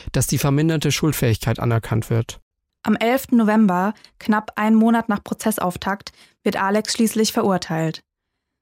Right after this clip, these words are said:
Speaker 2: Wegen des Mordes an Marwa, versuchten Mordes an Elvi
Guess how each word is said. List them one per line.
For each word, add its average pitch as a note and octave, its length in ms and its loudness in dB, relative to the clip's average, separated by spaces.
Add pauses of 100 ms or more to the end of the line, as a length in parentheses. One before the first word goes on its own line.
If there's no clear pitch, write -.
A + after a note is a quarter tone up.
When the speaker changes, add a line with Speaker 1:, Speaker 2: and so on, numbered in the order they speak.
(180)
Speaker 2:
Wegen G#3+ 160 4
des G#3+ 140 2
Mordes A3 320 2
an G#3 120 2
Marwa, A#3 580 2 (100)
versuchten A#3 440 2
Mordes G#3 360 2
an G3 100 0
Elvi G#3 540 2